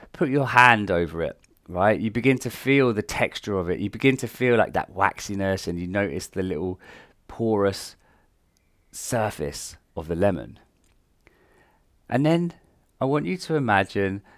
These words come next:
that you lift that lemon to your face, right, very close to your nose, and you smell it, right? Begin to start smelling that lemon, imagining what that lemon smells like right now. And then you put the lemon on the side, you take a knife and you cut that lemon in half.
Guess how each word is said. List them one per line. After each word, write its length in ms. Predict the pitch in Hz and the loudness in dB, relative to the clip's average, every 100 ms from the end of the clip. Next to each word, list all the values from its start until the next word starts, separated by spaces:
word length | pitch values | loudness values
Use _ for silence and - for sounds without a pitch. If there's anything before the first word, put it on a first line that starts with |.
| _ | _
that 180 | - 104 | 0 0
you 480 | 107 104 101 101 101 - | 0 -2 0 -2 -4 -8
lift 300 | - 123 139 | -6 -4 0
that 160 | 131 104 | 2 2
lemon 420 | 95 95 98 98 - _ _ _ _ | 2 2 0 -4 -10 _ _ _ _
to 140 | - | -8
your 120 | 123 110 | -4 -4
face, 440 | - 95 95 - | 0 0 0 -2
right, 240 | 95 95 | 0 0
very 240 | 87 117 113 | 0 -2 -2
close 260 | - 104 - | 0 -2 -4
to 120 | 101 | -8
your 80 | 95 | -6
nose, 300 | 85 85 101 | -2 -4 -4
and 120 | 117 | -6
you 80 | 127 _ _ | -8 _ _
smell 440 | - - - 156 | -12 -10 -6 -6
it, 180 | - - _ _ _ _ _ _ _ _ - | -6 -12 _ _ _ _ _ _ _ _ -14
right? 260 | 95 113 - | -10 -10 -12
Begin 280 | - 127 123 | -8 -6 -6
to 120 | - | -8
start 280 | 127 110 92 | -4 -2 -2
smelling 440 | - 107 101 98 | -6 -6 -4 -2
that 180 | 92 85 | -2 -4
lemon, 240 | 87 82 82 | -4 -4 -6
imagining 600 | 87 104 107 104 101 92 | -8 -8 -8 -6 -8 -6
what 160 | 90 | -4
that 180 | 87 - | -4 -4
lemon 280 | 90 90 85 | -4 -4 -6
smells 420 | - 92 90 87 | -10 -8 -6 -6
like 200 | 78 64 | -8 -8
right 220 | 76 69 | -10 -10
now. 300 | - 71 78 - _ - - - - - _ _ | -12 -14 -14 -20 _ -20 -20 -20 -20 -20 _ _
And 100 | - | -6
then 60 | 120 | -4
you 80 | 120 | -2
put 160 | 185 | -2
the 80 | 151 | 0
lemon 260 | 151 139 131 | 2 4 2
on 80 | 120 | 0
the 60 | |
side, 420 | 110 104 98 101 | -2 2 4 4
you 60 | 104 | 2
take 280 | - 135 - | -2 -4 -2
a 60 | |
knife 280 | 110 98 101 | 0 2 2
and 80 | 101 | 0
you 60 | 98 | -8
cut 320 | - 117 - | -4 -4 -2
that 180 | 92 - | -2 -2
lemon 260 | 85 82 | -4 -4
in 100 | 82 | -8
half. 460 | 80 73 - - | -6 -8 -8 -18